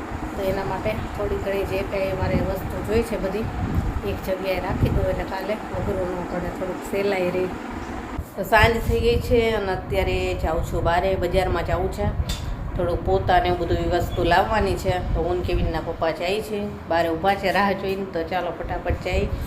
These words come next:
કપડાંનું હું કહેતી ને બધું કામ પતાવ્યું અને પછી કેવિનના પપ્પા આવી ગયા તો મને કે, "હાલ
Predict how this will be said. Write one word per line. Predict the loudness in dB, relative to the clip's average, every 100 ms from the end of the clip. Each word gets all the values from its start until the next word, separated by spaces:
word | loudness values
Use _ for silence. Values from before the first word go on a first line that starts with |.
| -4 -6 -6
કપડાંનું | -2 4 6 6 4 2
હું | 0
કહેતી | 2 2
ને | 2
બધું | 4 4 6
કામ | 4 2
પતાવ્યું | -2 2 2 2 -2 -6 -6 -4
અને | -2 -2 0 0 0 0
પછી | -2 0 0 0 0
કેવિનના | 0 0 0
પપ્પા | 0 -2 2
આવી | 2 2
ગયા | 2 0
તો | 2
મને | 0 0
કે, | 0
"હાલ | 2 2